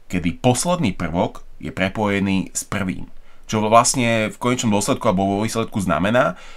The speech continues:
že ako keby začiatok v tom zozname neexistoval, pretože práve som ho spojil s koncom. Takže neviem rozlíšiť, že ktorý ten prvok bude, že, že, že ten prvý.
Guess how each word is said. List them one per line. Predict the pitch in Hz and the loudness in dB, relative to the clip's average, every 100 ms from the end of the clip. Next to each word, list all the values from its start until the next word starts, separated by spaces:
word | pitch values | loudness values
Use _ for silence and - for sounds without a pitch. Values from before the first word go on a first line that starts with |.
| - | -10
že | 85 98 | -2 2
ako | 95 - 117 | 4 2 0
keby | 123 101 | -2 2
začiatok | 113 - 165 165 90 | 2 4 2 2 -4
v | - | -2
tom | 92 | 0
zozname | 98 98 98 98 | 0 0 0 2
neexistoval, | 117 120 113 113 - 120 90 - - - - | 2 2 0 -2 0 0 0 -2 -10 -18 -16
pretože | - 82 90 101 95 90 | -6 -4 -2 0 0 0
práve | 76 104 135 | 2 4 2
som | 131 101 | 0 0
ho | |
spojil | 90 - 113 123 127 117 - | 0 0 2 4 4 2 -6
s | - | -2
koncom. | 117 104 90 87 - - | 0 0 -2 -10 -14 -16
Takže | - 80 | -10 -2
neviem | 92 131 117 87 | 2 4 4 2
rozlíšiť, | 85 101 113 120 120 104 | 2 0 2 2 2 0
že | 95 - | 0 0
ktorý | 127 117 110 | -2 -2 -2
ten | 92 | -4
prvok | 98 101 87 | -2 -4 0
bude, | 95 92 90 82 87 | 0 2 2 0 -2
že, | 90 87 85 78 - - | 0 2 2 0 -4 -10
že, | 85 87 | -4 -4
že | - 95 90 | -4 -6 -2
ten | 92 | 0
prvý. | 87 90 - | 0 -4 -6